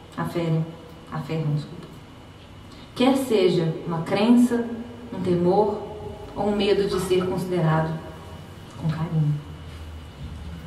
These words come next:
Aí a gente começa a falar de outra questão que é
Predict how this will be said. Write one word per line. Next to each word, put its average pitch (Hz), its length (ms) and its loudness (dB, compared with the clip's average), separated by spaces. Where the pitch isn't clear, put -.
Aí 208 120 4
a 220 60 0
gente 226 140 -2
começa 208 260 0
a 202 60 -6
falar 196 220 -2
de 196 100 -2
outra 240 240 4
questão 185 400 -4
que 190 100 -6
é 175 60 -6